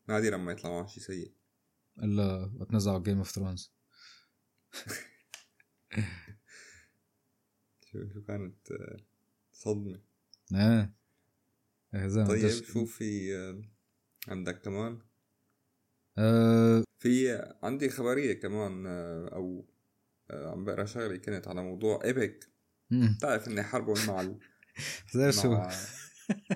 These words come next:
Speaker 1: أنا وياك.
Speaker 2: <laughs> كأنه أنا وياك جايبين نفس ال-
Speaker 1: <laughs> نفس السورس. <laughs> طيب، آه، شو رأيك بالموضوع؟ فاتحين على، بدهم يفتحوا على حالهم بابين هلأ مع جوجل بلاي ومع، ومع أبل.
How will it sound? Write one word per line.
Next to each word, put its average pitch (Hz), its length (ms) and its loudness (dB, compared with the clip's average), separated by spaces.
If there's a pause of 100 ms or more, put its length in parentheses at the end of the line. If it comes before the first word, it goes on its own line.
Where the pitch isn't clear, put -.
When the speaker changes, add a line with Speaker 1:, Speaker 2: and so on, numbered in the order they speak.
(240)
Speaker 1:
أنا 104 80 -2
وياك. 110 260 2 (140)
Speaker 2:
<laughs> - 100 -20
كأنه 143 280 8
أنا 143 120 6
وياك 135 200 8
جايبين 135 400 6
نفس - 400 4
ال- 139 40 6
Speaker 1:
<laughs> - 600 -8
نفس 110 120 -4
السورس. 113 500 -2
<laughs> - 1300 -12
طيب، 110 440 2
آه، 76 880 -8
شو 127 120 2
رأيك 127 240 2
بالموضوع؟ 110 400 0
فاتحين 127 340 -2
على، 110 140 0
بدهم 117 180 -2
يفتحوا 135 180 0
على 117 100 -2
حالهم 127 320 -2
بابين 117 340 2
هلأ 120 200 0
مع 90 140 0
جوجل 113 400 0
بلاي 113 220 2
ومع، 104 420 -2 (560)
ومع 113 240 0
أبل. 113 440 0